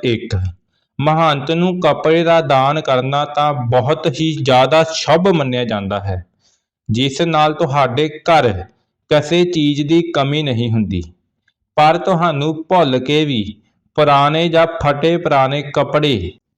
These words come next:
ਦਾਨ ਨਹੀਂ ਕਰਨੇ ਚਾਹੀਦੇ, ਜਿਸ ਨਾਲ ਘਰ ਵਿੱਚ ਕੰਗਾਲੀ ਆਉਂਦੀ ਹੈ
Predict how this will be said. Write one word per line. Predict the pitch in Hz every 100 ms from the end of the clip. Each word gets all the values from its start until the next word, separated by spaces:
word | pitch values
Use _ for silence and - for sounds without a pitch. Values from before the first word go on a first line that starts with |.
| 117
ਦਾਨ | 117 131 156
ਨਹੀਂ | 175 160 143 147
ਕਰਨੇ | 135 123 120
ਚਾਹੀਦੇ, | 110 110 123 117 90 80 _ _ _
ਜਿਸ | 110 113 147 180
ਨਾਲ | 170 165 170
ਘਰ | 170 170 151 131
ਵਿੱਚ | 135 139
ਕੰਗਾਲੀ | 151 156 151 135 120 123 143
ਆਉਂਦੀ | 131 104 107 101
ਹੈ | 92